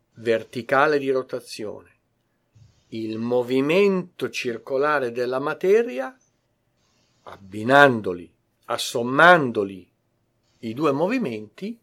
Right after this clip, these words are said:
andiamo a comporre il movimento a spirale.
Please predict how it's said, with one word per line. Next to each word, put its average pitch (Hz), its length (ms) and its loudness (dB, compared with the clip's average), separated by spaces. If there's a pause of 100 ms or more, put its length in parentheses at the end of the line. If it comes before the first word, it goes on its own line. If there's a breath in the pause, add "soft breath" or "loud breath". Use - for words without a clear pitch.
(540)
andiamo 127 680 -4
a 147 120 -10
comporre 117 680 -6
il 151 80 -6
movimento 120 920 -8
a 165 120 -8
spirale. 131 880 -12